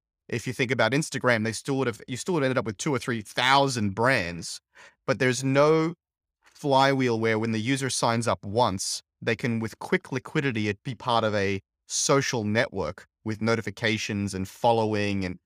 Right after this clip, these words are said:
liking. The interaction with Nike's photos would be severely depressed on Nike dot com's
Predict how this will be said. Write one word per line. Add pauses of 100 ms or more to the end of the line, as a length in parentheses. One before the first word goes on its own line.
liking. (580)
The
interaction
with
Nike's
photos (400)
would
be
severely
depressed
on
Nike
dot
com's